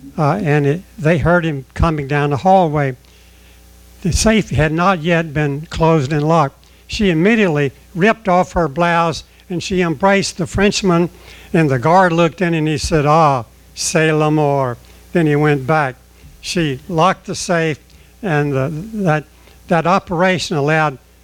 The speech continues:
the Americans in the Mediterranean to successfully avoid being, uh, captured or caught up with the,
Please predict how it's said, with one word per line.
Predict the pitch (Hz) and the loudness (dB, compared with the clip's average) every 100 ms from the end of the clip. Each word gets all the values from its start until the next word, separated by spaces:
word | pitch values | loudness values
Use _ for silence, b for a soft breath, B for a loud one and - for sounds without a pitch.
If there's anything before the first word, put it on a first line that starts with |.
| _ | _
the | |
Americans | 180 156 175 165 190 160 127 | -4 0 0 0 -2 -4 -2
in | 156 147 | -2 -2
the | 143 196 | -4 -6
Mediterranean | 202 214 156 165 - 180 170 170 147 139 - B B | -6 -2 0 0 -4 -2 0 0 0 -2 -6 B B
to | - 160 | -6 -4
successfully | - 143 - 180 156 - 160 139 | -4 -4 0 2 0 -2 -2 -2
avoid | 120 151 170 139 120 B B B - | 0 2 2 2 -6 B B B -8
being, | - 147 147 147 | -4 -2 -2 -2
uh, | 127 - | -4 -6
captured | - 170 156 - 147 | -2 0 0 -4 -2
or | 139 | -2
caught | - 170 151 | -2 0 2
up | 151 151 | 2 0
with | 160 147 123 | -2 -4 -2
the, | 151 | -4